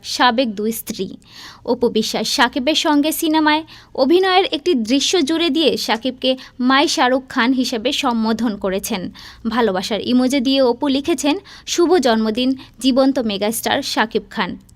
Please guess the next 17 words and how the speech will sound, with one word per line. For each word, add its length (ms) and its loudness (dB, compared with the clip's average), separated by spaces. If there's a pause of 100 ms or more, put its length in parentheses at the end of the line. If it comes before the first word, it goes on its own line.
(160)
অন্যদিকে 460 8
শবনম 520 4
বুবলি 280 2
লিখেছেন, 600 0
"শুভ 380 0
জন্মদিন 580 4
বাংলা 300 0
ফিল্ম 440 2
ইন্ডাস্ট্রির 520 0
মহারাজা 460 -2
শাকিব 400 -4
খান।" 240 -6 (520)
মাঝে 280 6
জুড়ে 240 4
দিয়েছেন 420 2
ভালোবাসার 560 0
ইমোজি। 440 0